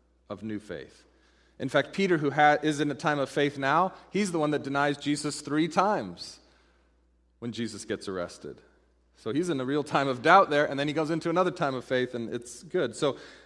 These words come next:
it's okay to be in any season.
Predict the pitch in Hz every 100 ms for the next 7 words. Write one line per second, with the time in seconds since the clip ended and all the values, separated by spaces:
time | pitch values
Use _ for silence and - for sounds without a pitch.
0 | _ _ _ _ - - - 202 196 202
1 | 180 147 143 139 - 170 165 156 165 185
2 | 190 - 135 123 127 117